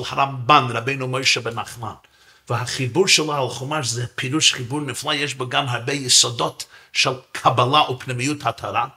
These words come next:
וביאורים על דרך הסוד והרמז והדרוש והפשט, והוא כבר מכניס את הגרעין לביאור הזה. לאחרונה ראיתי רעיון דומה בספר ארץ החיים לרב הקדוש רבי יוחנן מנחם סטריפקה.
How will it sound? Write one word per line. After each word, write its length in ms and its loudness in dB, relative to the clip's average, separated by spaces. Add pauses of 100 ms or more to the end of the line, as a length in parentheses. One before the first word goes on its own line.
וביאורים 480 -2
על 120 0
דרך 280 -4
הסוד 480 0
והרמז 520 -2 (260)
והדרוש 460 2
והפשט, 600 0 (840)
והוא 240 -12
כבר 380 -2 (1300)
מכניס 520 0
את 120 -4
הגרעין 500 -2
לביאור 400 -2
הזה. 280 0 (1200)
לאחרונה 580 0
ראיתי 440 -2
רעיון 380 -2
דומה 260 -4
בספר 500 2
ארץ 260 0
החיים 560 -2
לרב 260 -4
הקדוש 300 -4
רבי 140 -6
יוחנן 380 0
מנחם 360 -4
סטריפקה. 520 -2